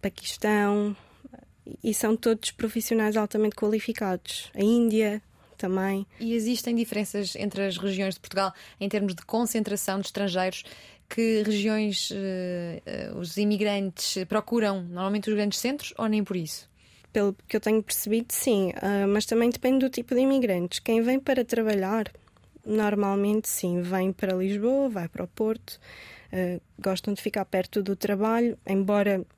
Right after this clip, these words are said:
Speaker 1: ah, agora com a, com o, o teletrabalho também conseguem ficar dois, três dias em casa, portanto às vezes não é necessário que est-, que esteja no, no, no escritório, por exemplo, todos os dias, então às vezes eles conseguem,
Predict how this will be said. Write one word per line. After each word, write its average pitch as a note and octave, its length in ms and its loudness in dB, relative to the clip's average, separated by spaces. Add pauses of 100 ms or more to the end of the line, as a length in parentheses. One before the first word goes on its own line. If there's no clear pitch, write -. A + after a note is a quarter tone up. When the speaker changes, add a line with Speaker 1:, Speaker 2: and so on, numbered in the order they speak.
(140)
Speaker 1:
ah, G3+ 220 -2
agora G3+ 320 0
com G3+ 240 -2
a, G3 340 0 (560)
com F3+ 480 -4 (220)
o, F3+ 100 -8
o F3+ 40 -8
teletrabalho G3 800 0
também F#3 280 -2
conseguem F#3+ 600 -2
ficar F#3 360 -4 (540)
dois, F#3+ 300 0
três G3 240 0
dias G3 240 0
em G3+ 120 0
casa, B3 300 2
portanto G3 360 -4
às G3 120 0
vezes G#3 220 2
não G#3 120 4
é G3+ 80 4
necessário G3+ 520 2
que - 80 -8
est-, - 180 -6 (460)
que - 60 -10
esteja G#3 460 2
no, G#3+ 160 6
no, G#3 640 4
no G3+ 120 2
escritório, F#3+ 800 0
por - 180 -4
exemplo, F#3 500 0
todos F#3 260 -2
os G3 100 0
dias, A#3 300 2
então F#3 240 0
às F#3 120 0
vezes F#3+ 220 -2
eles F#3 140 0
conseguem, F3+ 520 -4